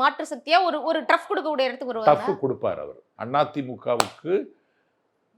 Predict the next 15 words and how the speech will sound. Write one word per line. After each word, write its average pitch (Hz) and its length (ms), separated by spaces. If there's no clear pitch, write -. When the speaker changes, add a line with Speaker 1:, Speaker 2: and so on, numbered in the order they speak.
Speaker 2:
திமுகவும் 135 920
தான் 175 180
தமிழ்நாட்டு 127 440
அரசியல்ல 113 480
இருக்கணும்னு 120 520
விரும்புறவன் 98 520
நாஞ்சில் 90 400
சம்பத். 82 360
சரியோ 147 340
தவிர 127 280
அண்ணாவின் 107 440
பேரால 92 400
இருக்கு. - 220
ஆனா 135 180
வர்ற 107 320